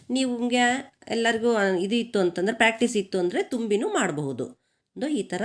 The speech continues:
ತುಂಬೇಕು ನೋಡ್ರಿ. ಬೆಳ್ಳುಳ್ಳಿ ಪೇಸ್ಟ್ ರೆಡಿ ಮಾಡ್ಕೊಂಡಿದ್ವಲ್ಲ ಅದನ್ನ ತುಂಬಿಟ್ಟು ಮೇಲೆ ಇದನ್ನೊಂದು, ಇನ್ನೊಂದು ಹಾಳೆ ಮಾಡಿದ್ವಲ್ಲ ಅದನ್ನ ಈ ಥರ ಒತ್ತಿ ಎಲ್ಲ ಪ್ರೆಸ್ ಮಾಡಬೇಕು. ಪ್ರೆಸ್ ಮಾಡಿ ಇದನ್ನ ಲಟ್ಟಿಸ್ಬೇಕು. ಇದು ಬಿಗಿನರ್ಸ್‌ಗೆ ಎಲ್ಲ ಚೆನ್ನಾಗಿರ್ತದೆ ಅಂತಂದೇಳಿ ಈ ಥರ ತೋರಿಸಿದ್ದೀನಿ.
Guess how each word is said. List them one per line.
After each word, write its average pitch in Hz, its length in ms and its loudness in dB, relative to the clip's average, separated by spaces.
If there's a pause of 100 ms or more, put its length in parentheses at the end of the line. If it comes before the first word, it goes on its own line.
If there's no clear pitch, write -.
(120)
ತುಂಬೇಕು 190 340 0
ನೋಡ್ರಿ. 143 200 -2
ಬೆಳ್ಳುಳ್ಳಿ 165 360 -2
ಪೇಸ್ಟ್ 160 340 -6
ರೆಡಿ 190 280 -2
ಮಾಡ್ಕೊಂಡಿದ್ವಲ್ಲ 165 640 -4
ಅದನ್ನ 170 160 -4
ತುಂಬಿಟ್ಟು 175 680 -2 (380)
ಮೇಲೆ 214 380 0
ಇದನ್ನೊಂದು, 180 460 -4
ಇನ್ನೊಂದು 202 300 -4
ಹಾಳೆ 175 180 -6
ಮಾಡಿದ್ವಲ್ಲ 175 480 -4
ಅದನ್ನ 196 200 0 (420)
ಈ 170 60 -16
ಥರ 160 180 -8 (720)
ಒತ್ತಿ 254 420 -8 (440)
ಎಲ್ಲ 180 140 -6
ಪ್ರೆಸ್ 247 300 -2
ಮಾಡಬೇಕು. 151 420 -2
ಪ್ರೆಸ್ 190 300 -4
ಮಾಡಿ 196 320 0 (440)
ಇದನ್ನ 180 240 -4
ಲಟ್ಟಿಸ್ಬೇಕು. 247 760 -2 (200)
ಇದು 240 180 -2
ಬಿಗಿನರ್ಸ್‌ಗೆ 226 640 0
ಎಲ್ಲ 269 240 -2
ಚೆನ್ನಾಗಿರ್ತದೆ 214 640 -2
ಅಂತಂದೇಳಿ 190 460 0
ಈ 208 80 4
ಥರ 175 220 0
ತೋರಿಸಿದ್ದೀನಿ. 175 680 -2